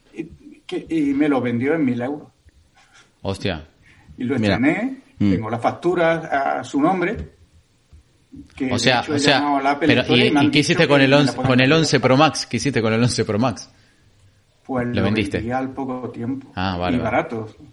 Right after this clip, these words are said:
Speaker 1: sí. Lo vendí en setecientos euros.
Speaker 2: Hostia, bastante
Speaker 1: Uh,
Speaker 2: bien.
Speaker 1: bueno, que por trescientos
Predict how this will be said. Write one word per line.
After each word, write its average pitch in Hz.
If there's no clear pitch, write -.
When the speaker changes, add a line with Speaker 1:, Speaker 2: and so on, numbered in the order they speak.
Speaker 1:
sí. 113
Lo 131
vendí 123
en 127
setecientos 117
euros. 113
Speaker 2:
Hostia, -
bastante 92
Speaker 1:
Uh, -
Speaker 2:
bien. 87
Speaker 1:
bueno, -
que 135
por -
trescientos 151